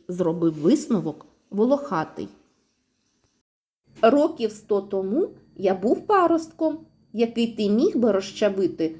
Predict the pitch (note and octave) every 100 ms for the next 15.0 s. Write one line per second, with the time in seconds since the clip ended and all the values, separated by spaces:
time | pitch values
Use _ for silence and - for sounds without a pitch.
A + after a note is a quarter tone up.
0 | - F#3 F3 - F#3 G3+ B3 B3 C#4 C#4
1 | C#4 A3 E3 E3 D3+ - _ _ _ _
2 | F#3+ F3+ F#3+ F#3+ E4+ A4 - _ _ _
3 | E4+ A4 F4+ E4+ D#4+ - E4 C#4+ C#4 C#4
4 | C#4+ C4+ B3 A#3 A#3+ - - - - _
5 | _ - G3 G3 G#3 G3+ G3 F#3 - -
6 | F#3+ G4+ - G3+ D3 - _ _ F3+ F#3+
7 | F#3 F3+ F3 F3+ E3+ E3+ E3 E3 F3 A#3+
8 | F4 - - - E3 D#3+ D#3+ F3+ F3 F#3+
9 | C#4 E4 D#4+ D4 D4+ C#4+ B3 A3 G#3+ G#3
10 | G#3 - _ _ _ _ _ _ _ _
11 | A3 C4+ A4 - - - - G#3 A3 G#3+
12 | G#3+ A#3 A#3+ G#3 E3+ E3+ D#3+ D#3 - _
13 | E3 F#3+ E3+ E3 - A3+ E4 D#4+ - G#3+
14 | A3 A3 B3+ A#3 A#3+ A#3+ F#3+ - - D3+